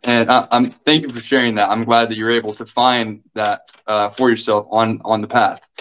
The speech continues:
Um, so, you know, as you were, you know, kinda digging yourself out of the hole, so to speak, how did you remain, how, what are some specific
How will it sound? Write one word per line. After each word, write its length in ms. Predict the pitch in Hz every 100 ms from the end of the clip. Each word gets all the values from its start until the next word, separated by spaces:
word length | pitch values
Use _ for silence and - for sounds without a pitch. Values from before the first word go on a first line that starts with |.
| - _ _
Um, 520 | 127 131 120 110 101 _ _ _ _ -
so, 400 | - 165 151 - _ _ _
you 100 | 160
know, 160 | 160 -
as 340 | 147 175 175 165
you 120 | 180
were, 420 | 151 135 113 - _ _ _ _ _ _ -
you 100 | 123
know, 240 | 107 95 _ _ _ _
kinda 200 | 143 120
digging 320 | 107 135 131
yourself 340 | 123 113 120 120
out 140 | 113
of 60 | 107
the 100 | 104
hole, 240 | 131 127
so 160 | 113 117
to 80 | 107
speak, 340 | - 120 113
how 220 | - 131
did 160 | 156 131
you 140 | 135
remain, 600 | 131 120 120 131 135 123
how, 220 | 117 131 - _ _ -
what 220 | 135 175
are 100 | 190
some 220 | 185 180
specific 800 | 147 - 147 - - 160 156